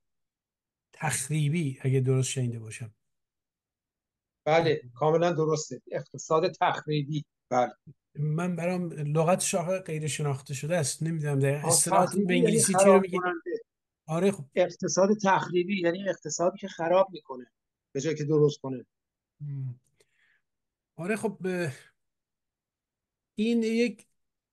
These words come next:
Speaker 1: نمی‌دونم، من رو این چون فکر نکردم، دقیقاً یک جواب
Speaker 2: آها.
Speaker 1: خیلی منطقی بلد نیستم، ولی این اینه که شما یک، وقتی از اصول اقتصاد اطلاع ندارید،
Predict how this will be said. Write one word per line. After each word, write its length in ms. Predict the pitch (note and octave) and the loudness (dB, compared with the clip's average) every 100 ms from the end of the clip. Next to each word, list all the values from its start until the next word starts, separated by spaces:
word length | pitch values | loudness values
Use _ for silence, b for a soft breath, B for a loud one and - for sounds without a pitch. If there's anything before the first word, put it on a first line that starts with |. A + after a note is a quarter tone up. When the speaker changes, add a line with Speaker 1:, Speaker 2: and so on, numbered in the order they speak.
| _ | _
Speaker 1:
نمی‌دونم، 520 | F3+ G3 G#3 F3 D#3+ D#3 | -2 2 4 2 2 0
من 340 | E3+ E3 C#3+ | -2 -4 -6
رو 120 | D#3 | -4
این 240 | F#3 F#3+ E3+ | -2 -2 -2
چون 180 | F#3+ | -2
فکر 340 | D3 G3 F#3+ G3 | -2 -4 -4 -6
نکردم، 440 | F#3 F#3+ F#3 F#3 | -4 -4 -4 -4
دقیقاً 360 | D3+ D3 D3+ F3 | -4 -2 -2 -2
یک 360 | E3+ F3 D3+ | -2 -4 -4
جواب 360 | C3+ C#3+ C#3+ C#3+ | -4 -2 -2 -2
Speaker 2:
آها. 140 | C#3 | -4
Speaker 1:
خیلی 480 | - D3+ D3 C#3+ C#3 | -6 -4 -4 -2 0
منطقی 560 | C#3 D3 D3 C#3 F3+ G3+ | 2 2 0 0 0 2
بلد 300 | F3+ F#3 E3+ | 2 0 -2
نیستم، 360 | F#3+ - D3 C#3 | -4 -4 -6 -4
ولی 280 | F3 G3+ - | 0 -2 2
این 180 | G3+ G#3 | 2 4
اینه 220 | G#3 G3+ | 2 2
که 280 | - D3+ b b b b | -2 -8 b b b b
شما 360 | - E3 G#3 | -6 0 0
یک، 420 | G3 A3 F#3+ - D#3+ | 4 4 2 -2 -8
وقتی 300 | F3 - G#3 | -10 0 0
از 160 | F3 | 0
اصول 400 | - D3 - G#3+ | -2 -4 -2 0
اقتصاد 580 | F3+ C3 - - E3 - | 0 0 -6 -6 -6 -6
اطلاع 440 | D3 C3+ C#3 C#3 D#3+ | -4 -4 -2 -2 -2
ندارید، 640 | C#3+ C3 C3 D3 D#3+ - | -2 -2 -2 -4 -8 -18